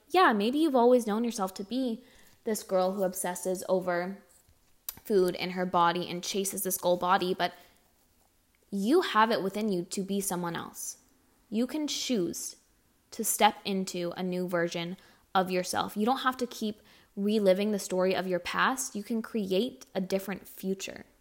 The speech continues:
And I know from years s-, being spent getting stu-, sucked into diet culture that it is so hard to step away. But my biggest tip within this is, this is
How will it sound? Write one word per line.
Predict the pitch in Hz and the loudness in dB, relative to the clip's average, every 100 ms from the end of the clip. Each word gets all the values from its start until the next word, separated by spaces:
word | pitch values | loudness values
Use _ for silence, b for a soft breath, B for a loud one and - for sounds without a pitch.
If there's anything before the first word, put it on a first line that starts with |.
| _ _ | _ _
And | 226 226 220 - | 4 4 2 0
I | 214 240 | 2 4
know | 233 196 190 | 4 2 0
from | - 196 | -2 -2
years | 185 202 220 208 202 - - _ _ _ - | 0 2 4 4 2 -4 -14 _ _ _ -6
s-, | - - - _ - | -4 -4 -8 _ -4
being | 220 214 | -2 -2
spent | - 226 208 202 240 | 4 4 4 -2 2
getting | 226 214 208 | 4 4 2
stu-, | - - 208 - | -2 0 0 2
sucked | - 208 - - | 4 4 2 -2
into | 214 202 | -2 4
diet | 190 254 247 | 12 12 12
culture | 175 160 170 180 B B B - | 4 -2 0 0 B B B 0
that | 208 | 4
it | 214 208 | 6 6
is | 202 | 4
so | - 311 415 | 6 8 8
hard | 302 277 233 | 8 8 4
to | |
step | 190 175 - | -4 -8 -6
away. | 165 69 - b b _ | -8 -8 -12 b b _
But | 330 269 294 - | 10 10 6 -4
my | 247 | -2
biggest | 226 196 254 370 370 - | 0 6 6 6 0 0
tip | 220 214 | -2 0
within | - 196 185 | -2 0 0
this | 175 180 262 - - | -2 -2 -4 -8 -2
is, | 208 202 196 - _ | 2 2 0 -8 _
this | 226 233 | -2 0
is | 277 | -2